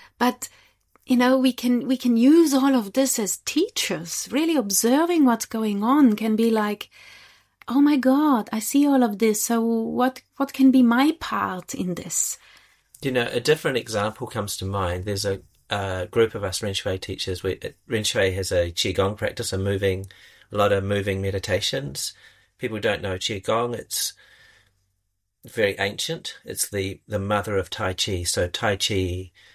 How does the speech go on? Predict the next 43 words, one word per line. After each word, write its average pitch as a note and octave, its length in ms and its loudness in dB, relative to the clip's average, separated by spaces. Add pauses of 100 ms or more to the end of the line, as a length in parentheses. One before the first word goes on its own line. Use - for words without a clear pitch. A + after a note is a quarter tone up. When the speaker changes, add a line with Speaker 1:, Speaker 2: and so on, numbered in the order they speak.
(440)
Speaker 2:
only G2 200 -2
goes F2+ 220 0
back - 220 -8 (880)
a - 60 -12
few G#2+ 220 -6
thousand F#2 440 -2
years. G#2+ 440 -4
Speaker 1:
<laughs> A3 80 4
Only. A3+ 320 2 (480)
Speaker 2:
You A3 260 -2
know, G2+ 180 0
but G2 240 -2
Qigong G2 380 -4
goes F#2 220 -4
back - 360 -10
thousands F#2+ 640 -4
of F2+ 80 -6
years. F2 240 -6
It's - 100 -10
very A3 180 0
Speaker 1:
Five - 80 -6
thousand, - 100 -2
I A3+ 60 -2 (260)
Speaker 2:
ancient. - 100 -10
Speaker 1:
think, F3 240 -10
or D#3+ 80 -6
six - 320 -6
thousand. D#3+ 440 -16 (420)
Speaker 2:
The G#2 180 -2 (140)
earliest B2+ 340 2
evidence, G2 460 -6
evidence F#2+ 420 -4
is F#2 100 -4
seven G2+ 280 -4
thousand. G#2 380 -4
So G2 60 0
Speaker 1:
Seven G2+ 180 2
thousand. - 120 -8
Speaker 2:
sometimes A2+ 480 -2
you F#2+ 140 -4
read, F#2+ 380 -2 (760)
you G2 160 -4
read F#2 280 0